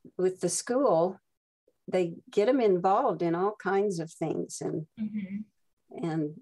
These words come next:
Speaker 1: the education. And I, it's, it was good experience for her.
Speaker 2: Yeah, that is good.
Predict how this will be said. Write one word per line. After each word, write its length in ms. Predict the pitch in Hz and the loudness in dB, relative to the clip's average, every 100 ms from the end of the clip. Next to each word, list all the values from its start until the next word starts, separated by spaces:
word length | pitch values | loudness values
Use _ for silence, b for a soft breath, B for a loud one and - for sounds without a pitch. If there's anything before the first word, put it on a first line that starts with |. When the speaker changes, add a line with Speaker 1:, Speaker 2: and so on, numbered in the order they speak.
| - | -20
Speaker 1:
the 200 | 220 262 | -14 -6
education. 760 | 175 170 175 - 180 202 175 151 | -4 -6 -8 -4 -4 -4 -4 -4
And 220 | - 143 151 | -4 -6 -6
I, 120 | 170 - _ | -8 -12 _
it's, 460 | 269 - - - - _ _ _ _ _ - - | -10 -10 -10 -14 -16 _ _ _ _ _ -16 -10
it 120 | 185 | -8
was 180 | 196 - | -8 -6
good 200 | 185 185 | -2 -2
experience 720 | - - - 175 190 160 - | -2 -8 -4 0 0 0 -4
for 180 | - 156 | -4 -4
her. 200 | 170 165 - _ _ _ - | -4 -6 -10 _ _ _ -12
Speaker 2:
Yeah, 260 | 240 220 208 | -8 -6 -4
that 220 | 208 202 | -4 -4
is 120 | 214 | -6
good. 200 | 202 190 | -6 -8